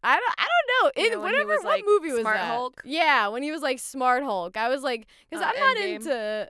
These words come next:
Speaker 1: yeah, I don't really like Bruce Banner, no offense. Like, he's a little too
Speaker 2: <laughs>
Speaker 1: meek. But, like, Hulk
Speaker 2: Mm.
Speaker 1: Daddy was kinda cute.
Speaker 2: Oh my God.
Speaker 1: We would maybe have a fling, but I don't know if I could, like,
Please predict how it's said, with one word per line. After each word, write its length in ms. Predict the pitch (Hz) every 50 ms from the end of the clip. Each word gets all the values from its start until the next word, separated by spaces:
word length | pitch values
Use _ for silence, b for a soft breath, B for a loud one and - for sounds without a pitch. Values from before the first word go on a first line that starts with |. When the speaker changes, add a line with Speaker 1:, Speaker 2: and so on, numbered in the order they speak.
| _ -
Speaker 1:
yeah, 260 | 240 233 208 165 147
I 120 | 180 226
don't 180 | 415 480 494 480
really 220 | 480 466 440 403 370
like 220 | 320 277 247 202
Bruce 320 | 180 233 240 247 247 -
Banner, 480 | 190 - 196 196 202 202 196 196 185 185
no 160 | 185 190 190 185
offense. 560 | 190 - 180 156 147 160 208 208 - - -
Like, 260 | 202 180 175 185 196
he's 220 | - 285 311 294
a 40 | 294
little 200 | 320 311 285 254
too 220 | 214 - 277 254 220
Speaker 2:
<laughs> 0 |
Speaker 1:
meek. 560 | 240 220 220 214 196 - - - - - _ b b b b b b b b b b
But, 280 | - 214 214 - - -
like, 280 | 190 190 185 180 185 190
Hulk 240 | 208 277 262 269 196
Speaker 2:
Mm. 40 |
Speaker 1:
Daddy 440 | 190 214 190 185 185 180 185 190 185
was 200 | 170 165 165 175
kinda 280 | - - 180 165 160 170
cute. 420 | - _ 190 170 160 156 156 147 - _ _ b b b b b b b b b 226
Speaker 2:
Oh 80 | 196 180 170
my 100 | - -
God. 340 | - - - - 113 120 -
Speaker 1:
We 120 | 220 247 262
would 160 | 277 277 269
maybe 280 | 233 233 220 214 208 208
have 220 | 233 254 202 196 185
a 60 | 190
fling, 760 | - - - 190 185 175 175 175 170 170 175 185 208 233 220 220
but 100 | 214 202
I 160 | 175 196 214
don't 160 | 208 202 208
know 160 | 202 190 190 190
if 80 | -
I 120 | 415 175 190
could, 220 | - 659 622 - -
like, 220 | 523 - 622 -